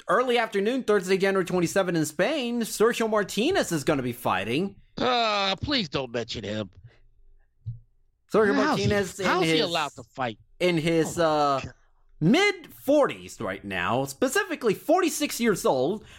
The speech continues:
Speaker 1: turns forty-seven in less than a month,
Speaker 2: Ugh.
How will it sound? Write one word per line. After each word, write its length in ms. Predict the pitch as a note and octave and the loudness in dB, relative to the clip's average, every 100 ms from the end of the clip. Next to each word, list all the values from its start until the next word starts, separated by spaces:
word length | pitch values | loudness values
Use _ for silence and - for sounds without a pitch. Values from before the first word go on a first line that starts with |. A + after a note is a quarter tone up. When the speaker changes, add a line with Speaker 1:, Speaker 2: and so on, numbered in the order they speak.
| - | -2
Speaker 1:
turns 240 | B3+ B3+ | -2 0
forty-seven 760 | - F4 G4 - C#4 D4 G#3 F3+ | 0 0 0 0 0 2 0 0
in 260 | G3 F#3+ | 0 2
less 180 | G3 C#4 | 2 0
than 160 | - A#2+ | -2 -2
a 40 | |
month, 340 | G2 F#2 F3+ | -2 -2 -4
Speaker 2:
Ugh. 40 | A3 | -6